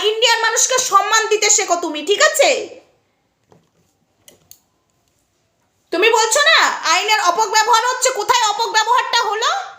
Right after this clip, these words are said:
যখন দিদিভাইয়ের কাছে হেল্প নিতে গেছিল, তখন মনে হয়নি এটা আইনের অপব্যবহার হচ্ছে?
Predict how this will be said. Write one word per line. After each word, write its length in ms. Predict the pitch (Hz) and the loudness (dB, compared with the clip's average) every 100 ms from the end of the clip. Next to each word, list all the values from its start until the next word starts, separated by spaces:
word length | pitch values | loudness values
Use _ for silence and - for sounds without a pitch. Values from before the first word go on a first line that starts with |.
| - _ - | -20 _ -6
যখন 300 | 254 370 466 403 | -2 0 0 0
দিদিভাইয়ের 360 | 403 466 453 453 | 2 2 0 -2
কাছে 140 | 466 415 | -2 0
হেল্প 160 | 392 403 | 0 -2
নিতে 140 | 415 466 | -2 0
গেছিল, 200 | 440 415 - 392 | -2 -2 0 0
তখন 200 | - 480 415 | 0 0 2
মনে 140 | 427 466 | 2 2
হয়নি 200 | 480 494 | 2 0
এটা 100 | 480 - | -2 -2
আইনের 260 | 370 415 453 381 | -2 -2 0 0
অপব্যবহার 520 | 427 427 415 453 453 466 | 0 0 0 2 2 0
হচ্ছে? 320 | 453 466 | -6 -4